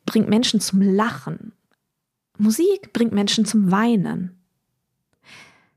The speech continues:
Aber eines macht Musik nicht. Sie löst keine Probleme. Und das ist genau der Knackpunkt. Musik löst keine Probleme.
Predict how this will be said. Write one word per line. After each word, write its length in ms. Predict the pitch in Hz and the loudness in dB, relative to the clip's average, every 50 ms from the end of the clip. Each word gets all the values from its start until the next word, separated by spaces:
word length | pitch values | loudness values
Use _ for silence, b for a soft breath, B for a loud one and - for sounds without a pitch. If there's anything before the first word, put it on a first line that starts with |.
| _ _ _ _ _ | _ _ _ _ _
Aber 300 | - 185 202 - - - | -2 0 0 0 0 0
eines 380 | 220 240 269 285 285 220 - | 0 2 2 2 2 0 2
macht 260 | 220 220 208 196 - - | 0 0 0 0 0 0
Musik 340 | 196 190 175 190 175 - | 2 2 2 0 0 2
nicht. 600 | 180 180 180 165 156 - - - - - - - - _ _ _ _ _ _ _ _ _ | 2 2 2 2 0 -4 -8 -14 -16 -18 -20 -20 -20 _ _ _ _ _ _ _ _ _
Sie 220 | - 160 - 180 175 | -6 -2 0 0 2
löst 680 | 170 175 180 202 214 226 233 240 - - - - - - _ _ _ _ _ | 2 2 2 2 2 2 0 -2 -4 -8 -12 -14 -18 -20 _ _ _ _ _
keine 460 | - - - 185 175 175 175 180 180 180 | -8 -2 0 0 2 2 2 0 0 -2
Probleme. 580 | - - 185 175 180 180 180 175 170 175 175 - - _ _ _ _ _ _ _ | -2 -2 -2 0 2 2 2 2 0 -4 -6 -10 -14 _ _ _ _ _ _ _
Und 180 | - 196 180 - | -2 0 0 0
das 200 | 240 339 - - | 0 0 0 0
ist 140 | 214 - | -2 -2
genau 260 | - 196 175 175 190 220 | 0 0 2 2 2 2
der 140 | 240 233 | 0 -2
Knackpunkt. 760 | 220 - - 262 277 - - - - - - - - - - _ _ _ _ _ _ | -4 -4 -4 -4 -4 -4 -8 -14 -12 -12 -12 -12 -14 -18 -20 _ _ _ _ _ _
Musik 720 | - 185 175 175 160 156 160 196 233 277 339 - - - _ - | 2 2 4 4 4 2 2 2 2 2 0 0 -4 -10 _ -2
löst 680 | - 185 180 190 196 208 240 285 - - - - - _ _ | 0 2 4 4 4 2 2 0 -2 -6 -8 -12 -16 _ _
keine 440 | - - - 180 175 170 175 180 | -8 -2 0 2 2 2 2 0
Probleme. 600 | 180 - - 233 233 262 262 240 190 170 175 - | -2 -4 -4 -2 0 2 2 2 0 0 -4 -8